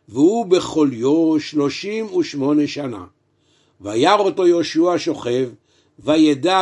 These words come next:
כי ארכו לו ימי חוליו, ויאמר אליו, התחפוץ להירפא? ויען החולה, אדוני,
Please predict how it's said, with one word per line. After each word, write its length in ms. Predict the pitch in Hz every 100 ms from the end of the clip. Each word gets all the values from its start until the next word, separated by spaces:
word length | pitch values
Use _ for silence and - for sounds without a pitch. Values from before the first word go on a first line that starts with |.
| 170
כי 180 | 170 165
ארכו 400 | 143 139 - 208
לו 240 | 196 175
ימי 380 | 156 143 127 151
חוליו, 520 | 143 143 113 107 120 120 _ _ _ _ _ -
ויאמר 520 | 123 135 202 202 170
אליו, 280 | 151 139 127 110
התחפוץ 680 | - - - - 180 196 -
להירפא? 640 | 147 127 113 107 - 208 - _ _ _ _ _ _ 98
ויען 640 | 107 98 135 175 170 160
החולה, 600 | 147 143 135 143 147 139 - _ _ -
אדוני, 680 | 139 139 139 190 208 175